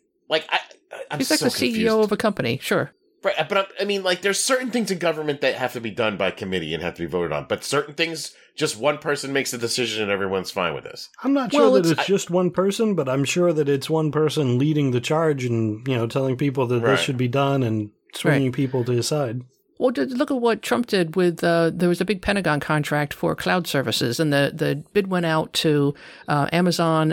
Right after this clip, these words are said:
Speaker 2: and to Microsoft, and Amazon won the contract, except Trump said, "No, I don't want to give them money. Give the money to Microsoft instead," and the Pentagon went, "Okay." Now, the whole thing has been kiboshed, and they're starting over with a new R F P, but th-, this is evidently okay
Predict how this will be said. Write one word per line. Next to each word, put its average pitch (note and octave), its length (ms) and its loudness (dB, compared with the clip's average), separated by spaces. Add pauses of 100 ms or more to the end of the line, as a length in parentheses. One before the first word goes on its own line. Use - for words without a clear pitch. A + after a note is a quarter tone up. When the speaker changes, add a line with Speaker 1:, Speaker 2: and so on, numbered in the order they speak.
Speaker 2:
and D3+ 420 0
to C#3+ 640 2 (120)
Microsoft, - 680 -4 (320)
and D#3 360 2
Amazon F3+ 480 2
won F3 200 2
the D#3+ 80 0
contract, F3 560 0
except - 340 -4
Trump F3+ 240 0
said, E3+ 220 0
"No, E3 120 2
I D#3+ 100 2
don't E3+ 120 0
want F3 280 0
to F#3+ 80 -2
give D#3 180 0
them C#3 140 2
money. A#2+ 260 0
Give D#3+ 160 -2
the E3 80 0
money D#3 180 2
to D#3+ 120 -4
Microsoft D#3+ 500 -2
instead," D3+ 340 0
and C3+ 160 0
the C#3 40 -4
Pentagon D3+ 420 0
went, C#3+ 180 0
"Okay." E3+ 320 0 (640)
Now, F3+ 560 4
the D#3+ 80 0
whole E3+ 160 4
thing E3 200 2
has D3 100 0
been D3 160 0
kiboshed, C#3+ 420 2
and D3+ 100 0
they're C#3 60 2
starting C#3+ 320 0
over D#3+ 260 4
with C#3 120 0
a C#3 40 4
new C#3+ 200 4
R C3 160 2
F A#2 100 -6
P, F3+ 320 0
but C#3 300 0 (360)
th-, - 220 -4
this - 180 0
is C#3+ 140 0
evidently F3 500 2
okay A#3+ 520 -2